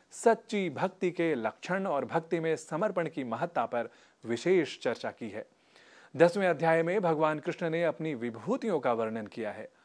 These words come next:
और इसमें भगवान की अद्भुत शक्तियों और सृष्टि के उत्पत्ति के बारे में भी बतलाया गया है। और क्या है विशेष,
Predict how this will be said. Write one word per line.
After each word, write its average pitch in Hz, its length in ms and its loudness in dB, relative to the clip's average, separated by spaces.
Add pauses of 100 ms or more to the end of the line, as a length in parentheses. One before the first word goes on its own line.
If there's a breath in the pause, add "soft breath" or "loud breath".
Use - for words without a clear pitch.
(160 soft breath)
और 131 140 2
इसमें 147 280 -4
भगवान 131 340 -2
की 131 140 -4
अद्भुत 120 320 -4
शक्तियों 143 520 -6 (400 soft breath)
और 123 160 0
सृष्टि 165 420 -6
के 131 180 0
उत्पत्ति 123 540 -4
के 123 160 -4
बारे 101 280 -2
में 101 180 -8
भी 139 320 -4 (280 soft breath)
बतलाया 143 400 -4
गया 98 180 -10
है। 117 220 -16 (720 soft breath)
और 190 160 8
क्या 208 160 8
है 226 140 6
विशेष, 165 480 4